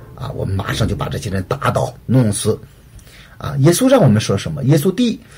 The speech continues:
你们要提防假先知，是让我们正确的面对教会会有这些考验。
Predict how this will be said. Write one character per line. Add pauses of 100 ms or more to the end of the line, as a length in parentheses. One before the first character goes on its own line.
(120)
你
们
要
提
防
假
先
知，
是
让
我
们
正
确
的
面
对 (320)
教
会
会
有
这
些
考
验。